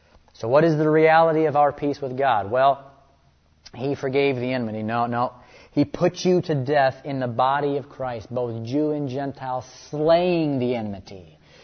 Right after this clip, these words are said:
There's such a difference. He put Jew and Gentile to death through his blood, through his cross, and destroyed the hostility.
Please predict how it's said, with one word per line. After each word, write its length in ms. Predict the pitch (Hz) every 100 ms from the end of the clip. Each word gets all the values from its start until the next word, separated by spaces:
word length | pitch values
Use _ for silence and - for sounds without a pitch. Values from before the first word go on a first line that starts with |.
| - -
There's 160 | 127
such 260 | - 185 180
a 60 | 165
difference. 520 | 143 175 - 117 -
He 100 | 143
put 260 | - 139
Jew 300 | 120 156 185
and 140 | 185 156
Gentile 480 | 143 160 - 143 135
to 80 | 135
death 340 | 123 143 139 - - - _
through 280 | - 160 175
his 220 | 170 175
blood, 500 | 147 135 143 139 135 -
through 240 | 147 156
his 200 | 147 156
cross, 480 | - 151 139 131 127 - - -
and 220 | 131 135
destroyed 880 | 135 - - 147 156 180 175 156 135
the 80 | 147
hostility. 800 | 143 143 - 151 156 143 104